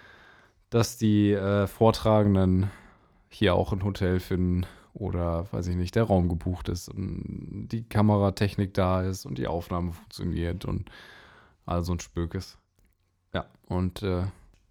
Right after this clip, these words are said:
für jeden was dabei. Ach so, kann man auch sagen, ne? Also, falls ihr euch auch interessiert, falls ihr, ähm, gerne mal vorbeischauen wollt.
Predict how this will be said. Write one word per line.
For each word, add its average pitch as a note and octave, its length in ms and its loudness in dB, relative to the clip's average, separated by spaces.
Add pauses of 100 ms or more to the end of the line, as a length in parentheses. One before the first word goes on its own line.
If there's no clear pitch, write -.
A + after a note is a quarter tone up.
(240)
für C3 160 4
jeden A#2 160 6
was F#2+ 180 4
dabei. E2 400 2 (1400)
Ach A#2+ 120 2
so, D#3 180 8
kann B2 180 6
man A#2+ 80 8
auch D#3 140 6
sagen, F2 340 4
ne? C3+ 200 4 (200)
Also, F#2 400 0 (300)
falls A#2+ 300 4
ihr B2 80 6
euch A2 180 2
auch G2 180 -6
interessiert, G#2+ 600 -2
falls G2 300 -4
ihr, F#2 380 -2
ähm, F2+ 200 -6 (920)
gerne F#2+ 260 -4
mal G2 160 -2
vorbeischauen G2+ 800 2
wollt. F2 380 0